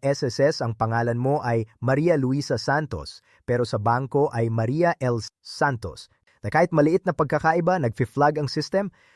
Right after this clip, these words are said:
ang solusyon diyan ay i-update mo ang pangalan sa bangko para tumugma sa S S S or i-update mo ang pangalan sa S S S para tumugma sa bangko.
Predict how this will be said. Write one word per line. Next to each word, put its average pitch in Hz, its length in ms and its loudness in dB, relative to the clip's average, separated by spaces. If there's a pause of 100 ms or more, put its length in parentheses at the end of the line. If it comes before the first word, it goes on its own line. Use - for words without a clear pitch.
(280)
ang 135 160 0
solusyon 165 480 2
diyan 180 320 4
ay 117 160 -2
i-update 120 560 0
mo 135 240 2
ang 110 80 -4
pangalan 104 400 0
sa 98 160 -6
bangko 147 520 4 (220)
para 110 240 0
tumugma 107 500 0
sa - 220 -8
S 107 240 -6
S - 240 -6
S 135 340 -2
or 113 140 -4
i-update 117 560 -2
mo 147 160 2
ang 113 80 -2
pangalan 104 480 -2
sa - 240 -10
S 113 240 -2
S 95 160 -8
S 131 320 -2 (240)
para 120 160 2
tumugma 107 560 -2
sa - 80 -10
bangko. 87 400 -10